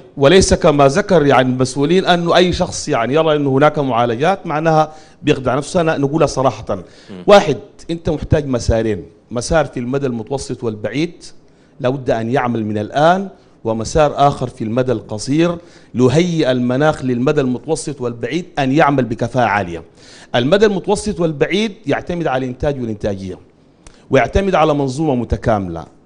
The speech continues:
Speaker 1: تعلى فيها مسؤولية المحاسبة والمحاسبة الشديدة. مع الأخ حامد ممتاز، هو جزء من الجهاز التنفيذي. أنا أرى أنه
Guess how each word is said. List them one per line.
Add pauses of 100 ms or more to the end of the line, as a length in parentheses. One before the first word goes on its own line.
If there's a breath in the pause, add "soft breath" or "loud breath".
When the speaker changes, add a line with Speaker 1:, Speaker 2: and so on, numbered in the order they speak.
(140)
Speaker 1:
تعلى
فيها
مسؤولية
المحاسبة
والمحاسبة (640 soft breath)
الشديدة. (360 soft breath)
مع
الأخ
حامد
ممتاز،
هو
جزء
من
الجهاز
التنفيذي. (420 loud breath)
أنا
أرى
أنه